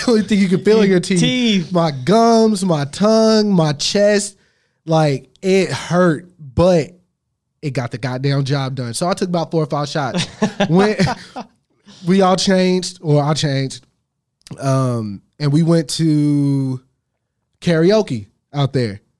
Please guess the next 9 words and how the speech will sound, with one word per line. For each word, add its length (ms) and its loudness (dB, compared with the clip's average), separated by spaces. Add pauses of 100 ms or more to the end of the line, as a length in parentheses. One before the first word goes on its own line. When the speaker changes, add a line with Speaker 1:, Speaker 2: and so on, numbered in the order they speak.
(600)
Speaker 1:
And, 260 -2
um, 760 -4 (680)
it 80 0
was 180 0
fun, 340 0
little 200 2
intimate 400 0
setting. 600 0 (680)
Um, 800 -2